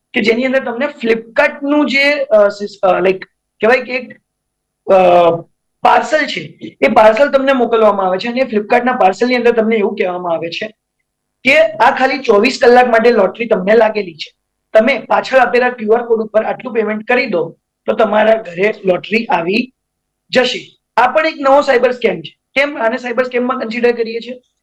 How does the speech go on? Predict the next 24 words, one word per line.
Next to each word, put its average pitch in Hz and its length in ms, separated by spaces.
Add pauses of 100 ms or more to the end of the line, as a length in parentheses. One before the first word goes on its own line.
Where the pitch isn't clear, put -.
(240)
કારણ - 180
કે 302 60
તમે 294 200
ક્યુ 240 200
આર 262 120
કોડથી 247 440
યુ 208 100
પી 233 160
આઈ 240 80
પેમેન્ટ 240 320
કરશો 226 380 (240)
અને 208 120
યુ 196 160
પી 226 120
આઈ 220 80
પેમેન્ટ 214 320
જેવું 196 280
તમે 240 180
કરશો 214 360 (460)
તો 226 60
એના 214 220
કારણે 214 380
તમારા 196 460
જે, 180 440